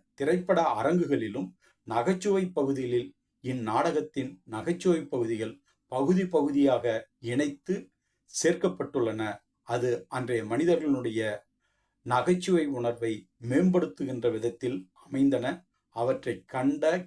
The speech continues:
கேட்ட, உணர்ந்த மக்கள் மகிழ்ச்சி அடைந்தனர். அத்தகைய நாடகத்தை தான் நாம் இன்று சந்திக்க இருக்கிறோம். இந்நாடகம் சபாபதி. இயக்கியவர் பெயரும் சபாபதி, நடித்தவர் பெயரும் சபாபதி.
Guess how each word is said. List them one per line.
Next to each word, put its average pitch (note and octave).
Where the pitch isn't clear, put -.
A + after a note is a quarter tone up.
கேட்ட, C#3
உணர்ந்த C#3
மக்கள் D3+
மகிழ்ச்சி C#3
அடைந்தனர். G#2
அத்தகைய C#3+
நாடகத்தை C#3
தான் C3+
நாம் A#2+
இன்று B2
சந்திக்க B2+
இருக்கிறோம். G2
இந்நாடகம் A2+
சபாபதி. A2
இயக்கியவர் B2+
பெயரும் A2
சபாபதி, A2
நடித்தவர் A#2+
பெயரும் G#2
சபாபதி. G2+